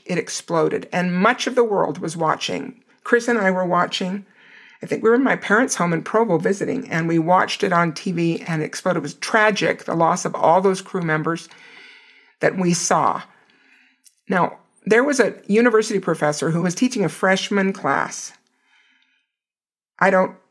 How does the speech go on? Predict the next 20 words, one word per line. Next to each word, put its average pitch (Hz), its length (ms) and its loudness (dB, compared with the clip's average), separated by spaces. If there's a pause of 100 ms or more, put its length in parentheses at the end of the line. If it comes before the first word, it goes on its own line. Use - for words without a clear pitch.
(220)
remember 180 320 2
the 208 60 4
details, 202 420 0
forgive 175 320 0
me, 175 260 -4 (500)
but 156 280 2
he 214 320 -2
thought 175 340 2
this 180 220 -2
was 170 160 -4
one 175 140 0
of 156 80 -4
those 147 280 0
big 196 320 2
events, 202 460 0
like 147 300 -2
when 156 180 -4
Kennedy 190 340 0
was 147 140 -2
shot, - 420 0